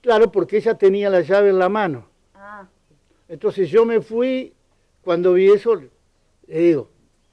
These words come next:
Speaker 1: me, me saqué, aparecieron los vecinos, y qué sé yo. Gracias a Dios no llevó ni el celular ni la moto. Pero la impotencia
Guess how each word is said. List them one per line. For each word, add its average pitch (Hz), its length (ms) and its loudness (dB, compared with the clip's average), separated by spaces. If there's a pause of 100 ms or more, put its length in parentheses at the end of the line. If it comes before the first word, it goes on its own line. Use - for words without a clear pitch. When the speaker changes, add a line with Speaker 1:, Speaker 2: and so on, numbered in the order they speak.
Speaker 1:
me, 160 440 -10 (220)
me 160 220 -10
saqué, 208 480 0
aparecieron 165 500 -8
los 143 100 -8
vecinos, 190 760 -8 (520)
y 160 120 -14
qué 185 160 -2
sé 165 180 -4
yo. 143 160 -6
Gracias 214 380 -2
a - 20 2
Dios 226 220 0
no 226 100 -6
llevó 175 300 0
ni 165 120 -8
el 233 140 -8
celular 214 560 -4
ni 190 140 -10
la 160 140 -4
moto. 123 280 -18 (680)
Pero 165 220 -2
la 185 80 2
impotencia 196 960 -6